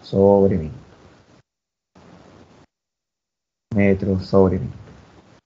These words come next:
Listo, y acá entonces aquí ya tengo transformaciones, ¿no? Para hacer transformaciones. Suma de coseno. Suma de cosenos es dos, ¿no? Coseno de la semisuma,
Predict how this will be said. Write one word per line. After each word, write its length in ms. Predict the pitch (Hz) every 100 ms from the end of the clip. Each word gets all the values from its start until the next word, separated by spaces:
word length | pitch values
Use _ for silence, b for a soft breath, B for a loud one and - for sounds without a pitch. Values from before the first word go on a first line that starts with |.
| - - - - - - - _ _ -
Listo, 260 | 233 233 180
y 40 |
acá 100 | 139
entonces 200 | 143 160
aquí 100 | 147
ya 80 | 160
tengo 220 | 156 160
transformaciones, 640 | 151 127 120 127 330 240
¿no? 60 | 123
Para 180 | - 117
hacer 120 | 139
transformaciones. 600 | 135 120 117 117 156 127 - _ _ _ - _ _ _ _ _ _ _ _ _ _ -
Suma 280 | - 175
de 80 | 180
coseno. 420 | 180 - 175 107
Suma 220 | 104 139 143
de 100 | 139
cosenos 420 | 117 - 151 131
es 200 | 127 98
dos, 600 | 104 107 113 120 135 127
¿no? 220 | 110 - -
Coseno 580 | 127 131 - 135 117 107
de 80 | 98
la 140 | 101
semisuma, 720 | - 117 120 123 135 101 90